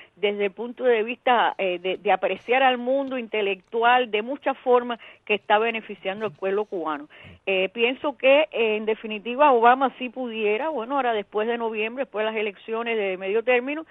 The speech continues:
eh, pues, y que ya nada más que le quedan dos años de, de gobierno, pues, eh, eh, profundizar y esto, y en los temas que sean de interés para ambas partes, que sí, eh, creo que es ambas partes, no es solo gobierno, es pueblo, es, no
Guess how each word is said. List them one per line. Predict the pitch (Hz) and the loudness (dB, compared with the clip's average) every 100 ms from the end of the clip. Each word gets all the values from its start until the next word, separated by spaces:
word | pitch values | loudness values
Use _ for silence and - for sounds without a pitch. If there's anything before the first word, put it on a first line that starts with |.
| - _ | -20 _
eh, | 202 196 | -4 -4
pues, | - 208 277 | 0 0 0
y | 214 202 | -4 -4
que | 196 185 | -2 0
ya | 185 | 0
nada | 220 226 | -2 -4
más | 233 247 | -4 -4
que | 240 | -4
le | 196 | -4
quedan | 196 208 | -4 -4
dos | 214 220 226 | -2 -4 -2
años | 214 226 220 | -4 -6 -8
de, | 208 185 170 | -4 -4 -6
de | 175 | -6
gobierno, | 185 240 247 233 277 - - _ | -2 -2 0 -2 -4 -14 -20 _
pues, | 214 220 302 - | -2 0 0 0
eh, | 294 226 208 - - _ - | 2 2 0 -4 -12 _ -6
eh, | 185 | -6
profundizar | 175 208 202 233 220 214 277 | -4 -6 -6 -8 -8 -2 0
y | 330 | 2
esto, | 294 302 - | 2 2 -4
y | 277 320 | -2 2
en | 370 370 | 2 4
los | 285 - | 4 4
temas | 240 220 180 170 | 4 4 0 -8
que | - 196 - | -6 -6 -2
sean | 226 202 214 | 0 0 -4
de | 233 | -4
interés | 247 226 - 226 220 214 - _ | -4 -4 -2 0 0 -4 -8 _
para | 202 196 208 | -2 0 -2
ambas | 254 269 - | -2 -4 2
partes, | 269 262 - 185 | 2 2 -2 -6
que | 180 175 _ | -4 -6 _
sí, | - 302 - - - - - | -10 -8 -10 -14 -20 -12 -2
eh, | 202 175 | 0 0
creo | 214 233 | 0 0
que | 240 254 | 2 0
es | 254 | 0
ambas | 233 220 214 | -2 -4 -2
partes, | - 254 254 | 0 0 0
no | 226 | -6
es | 226 | -4
solo | 226 226 220 | -2 0 0
gobierno, | 202 240 262 214 190 | -2 -2 -2 -4 -8
es | 190 | -10
pueblo, | - 226 208 220 262 208 | -2 0 2 2 0 0
es, | 190 196 208 - - - | -2 -2 -4 -10 -20 -16
no | 196 | -14